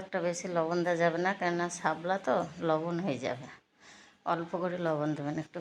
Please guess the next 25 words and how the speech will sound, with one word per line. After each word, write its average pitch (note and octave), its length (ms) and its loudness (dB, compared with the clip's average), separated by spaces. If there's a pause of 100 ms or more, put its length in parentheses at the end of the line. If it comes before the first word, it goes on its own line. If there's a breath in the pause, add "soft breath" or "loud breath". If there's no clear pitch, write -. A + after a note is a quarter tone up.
খাওয়া E3 240 2 (100)
সোডা E3 340 0
দিয়ে E3+ 200 0
দেব। F3 140 2 (920 soft breath)
তা F3+ 60 -4 (120)
আমার F3 180 -2 (100)
এই F3+ 40 2 (100)
ভিডিওটা E3+ 420 2 (100)
যদি F3 180 -6 (120)
ভালো E3 200 0 (100)
লাগে F#3 220 4 (400)
ছোট্ট - 240 -6 (100)
করে E3+ 200 0
একটা F3+ 140 -4 (120)
লাইক D#3+ 200 2 (140)
করে F3 260 0
দেবেন। F#3+ 240 6 (720 loud breath)
আর D#3 80 4 (120)
যারা E3+ 220 8 (120)
যারা F3+ 220 8 (600)
শাপলার F3+ 640 8 (100)
এই F3+ 60 6 (100)
জিনিসটা F3 420 2 (140)
খাননি, F3+ 500 4 (680 loud breath)
চটপট G#3+ 500 0